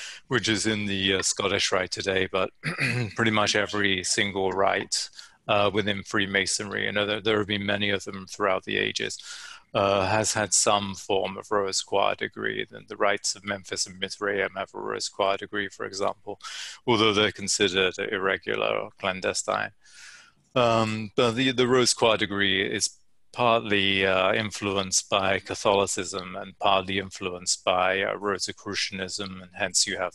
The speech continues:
the, the, the cross with the rose in the center, which is a, you know, pretty standard, uh, Rosicrucian symbol. And Rosicrucianism is a kind of, um, uh, Christian mysticism that draws on the sort of ancient Greek mythology or Neoplatonism,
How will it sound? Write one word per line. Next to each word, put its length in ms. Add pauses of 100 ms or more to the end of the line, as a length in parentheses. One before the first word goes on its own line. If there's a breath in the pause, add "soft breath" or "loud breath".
the, 280 (120)
the, 160
the 140
cross 460
with 140
the 100
rose 440
in 140
the 80
center, 580
which 260
is 140
a, 220 (640 loud breath)
you 100
know, 120
pretty 400
standard, 640
uh, 440
Rosicrucian 720
symbol. 580
And 140
Rosicrucianism 840
is 280
a 100
kind 400
of, 200
um, 340 (440 loud breath)
uh, 640
Christian 500
mysticism 720
that 180
draws 500
on 540
the 120
sort 180
of 80
ancient 360
Greek 280
mythology 720
or 240
Neoplatonism, 1120